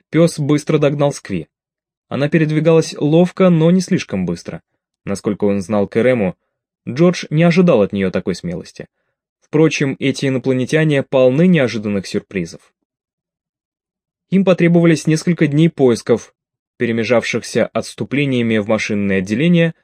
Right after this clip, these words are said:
где можно было спрятаться от неожиданно появлявшихся Виленджи, прежде чем Скви вдруг издала странный звук, смесь писка и шипения. Позже Джордж узнал, что так Керему выражают крайнюю степень удивления.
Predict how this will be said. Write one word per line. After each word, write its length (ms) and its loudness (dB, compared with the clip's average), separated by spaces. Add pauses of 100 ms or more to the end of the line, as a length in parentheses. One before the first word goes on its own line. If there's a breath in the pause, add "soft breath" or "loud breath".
(160)
где 240 -2
можно 320 0
было 180 2
спрятаться 580 -2
от 280 -6
неожиданно 500 -2
появлявшихся 720 -2
Виленджи, 540 -2 (520)
прежде 360 2
чем 220 0
Скви 280 0
вдруг 400 0
издала 460 2
странный 560 2
звук, 420 -2 (280)
смесь 360 -4
писка 380 -4
и 160 -6
шипения. 520 -6 (840)
Позже 320 2
Джордж 400 -2
узнал, 360 -2
что 220 -2
так 320 -2
Керему 380 2
выражают 520 0
крайнюю 420 -4
степень 400 -6
удивления. 560 -8